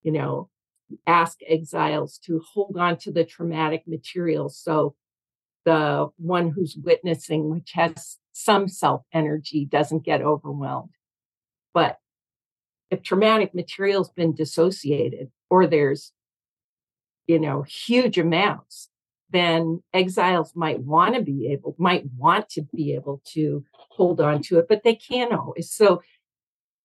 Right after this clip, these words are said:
pacing the, the witnessing, I think, is really important.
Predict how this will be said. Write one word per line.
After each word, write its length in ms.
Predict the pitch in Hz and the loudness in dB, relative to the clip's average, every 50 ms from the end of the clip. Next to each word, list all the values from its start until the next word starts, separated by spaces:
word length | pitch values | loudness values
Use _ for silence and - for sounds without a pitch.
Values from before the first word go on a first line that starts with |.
| _ _ _ _ _ _ _ _ _ _ _ _ _ | _ _ _ _ _ _ _ _ _ _ _ _ _
pacing 720 | - - - 254 254 247 - - - 262 240 240 240 233 - | -14 -2 0 0 0 0 -4 2 6 6 8 8 6 4 2
the, 400 | - 180 170 175 165 165 165 - _ _ _ _ _ _ _ _ _ _ _ _ _ _ | 0 0 0 2 2 2 0 -2 _ _ _ _ _ _ _ _ _ _ _ _ _ _
the 140 | - - 170 | 0 2 2
witnessing, 800 | 170 170 185 - - - 180 180 185 - - 143 147 - 156 147 _ _ _ _ _ _ _ | 4 6 4 4 4 2 -4 -4 -4 -4 -2 -2 -2 -2 -6 -14 _ _ _ _ _ _ _
I 80 | 147 151 | -4 -4
think, 300 | 147 - 180 160 - - | 0 0 -2 0 2 0
is 200 | - 135 - 160 | -2 -2 -2 -4
really 300 | 156 151 147 156 147 143 | 0 2 4 4 4 2
important. 580 | 147 147 - _ _ 151 143 135 - 110 110 | -2 -4 -4 _ _ -2 -2 -2 -2 -10 -16